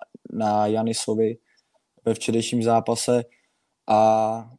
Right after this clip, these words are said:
a on prostě z té lavičky tam vždycky stoupil a byl, byl oživení pro ten, pro ten tým. Takže samozřejmě super, že na lavice můžete mít takovýhleho hráče, který prostě vždycky přijde z té druhé vlny a, a pomůže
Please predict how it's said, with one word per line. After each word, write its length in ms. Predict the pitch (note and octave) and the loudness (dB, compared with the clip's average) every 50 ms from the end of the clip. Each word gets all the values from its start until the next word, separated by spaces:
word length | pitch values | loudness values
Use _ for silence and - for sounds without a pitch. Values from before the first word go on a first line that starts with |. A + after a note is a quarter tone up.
| _ _ - | _ _ -6
a 60 | A2+ | -4
on 240 | A2+ A#2+ C3 C3+ C#3 | -2 -2 -2 -4 -4
prostě 320 | B2+ C3+ B2 - - D3 | -4 -6 -4 -4 -4 -4
z 80 | C3+ - | -4 -2
té 120 | - D#3+ | 0 0
lavičky 340 | C#3 C3 B2 C3+ - - C3+ | 0 0 0 -2 -4 -4 -4
tam 120 | C3+ C3+ | -4 -2
vždycky 280 | C3+ B2+ B2 - D3 C#3 | -2 -4 -4 -4 -6 -6
stoupil 400 | - - C3+ A#2+ G#2+ C3 C3 C3 | -4 -4 -4 -4 -2 -2 0 0
a 40 | B2+ | 0
byl, 400 | A#2+ B2+ C3 C3 C3 C3 B2+ A#2 | 0 -2 -2 -2 -2 -2 -2 -4
byl 240 | A#2 A2+ B2+ C#3+ A2 | -4 -2 -2 0 0
oživení 540 | G#2+ A2+ G#2+ C3 C3 C3+ C3+ B2+ B2 A#2 | 0 -2 -2 -2 -2 -2 -2 -2 -4 -4
pro 200 | G2+ - A2 A2 | -4 -2 -4 -4
ten, 520 | - _ - A#2 A2 A2+ A2 A2 A2 G#2+ G#2 - | -4 _ -4 -4 -2 -2 -2 -4 -4 -6 -4 -2
pro 140 | A2+ A2+ | -2 0
ten 200 | - B2 A#2 A#2 | 2 2 0 0
tým. 280 | A2+ - G#2+ G2+ G2 F#2+ | 0 0 0 0 0 0
Takže 460 | - G#2+ G#2 G#2 G#2 A#2 A#2 A#2+ A#2 - - - - - _ _ _ _ _ - | 0 0 0 2 4 6 6 6 4 2 -4 -16 -20 -20 _ _ _ _ _ -2
samozřejmě 380 | - - A2+ A2+ A2 A#2+ B2 B2+ | 0 2 2 4 4 4 4 4
super, 360 | A#2+ - A#2+ G#2+ - A#2+ A#2 | 4 4 2 2 4 4 4
že 120 | A#2 B2 A#2+ | 4 2 2
na 100 | A#2+ A#2+ | 4 4
lavice 380 | B2 A#2+ A#2 A#2+ - - A#2+ | 4 4 4 2 0 0 -2
můžete 280 | A2+ A2 A2+ G#2+ - A#2 | -2 -2 -2 -2 0 0
mít 160 | A#2 A#2+ A#2 | 0 0 0
takovýhleho 560 | - A#2 A2 - - A#2+ A#2+ A2+ A#2 B2 B2 | -2 -4 -4 -2 0 0 2 4 6 6 6
hráče, 360 | A#2+ B2 A#2 A2+ A2 - A#2+ | 6 4 4 2 2 0 -4
který 220 | A2+ - A#2 A2+ A2+ A#2+ A#2 | -4 0 0 0 0 0 -2
prostě 260 | A#2 A2 - - A#2 | -4 -6 -6 -4 -4
vždycky 280 | A2+ A#2 A2 - - A2+ | -4 -4 -4 -4 -6 -4
přijde 260 | - - A#2 A2+ A2+ | -2 -2 0 0 -2
z 60 | - | -2
té 120 | - B2 | -2 -2
druhé 320 | A#2 A#2+ A#2 A#2 A#2 B2 A#2+ | 0 0 2 4 4 4 6
vlny 360 | A#2 A#2 A#2 A#2 A#2 A#2+ A#2+ | 6 6 4 4 4 4 4
a, 120 | A#2+ A#2 | 4 4
a 180 | A2+ - - - | 2 2 -2 -4
pomůže 380 | - - A#2 A#2 A#2 A2+ A#2 | -2 -2 0 0 0 2 2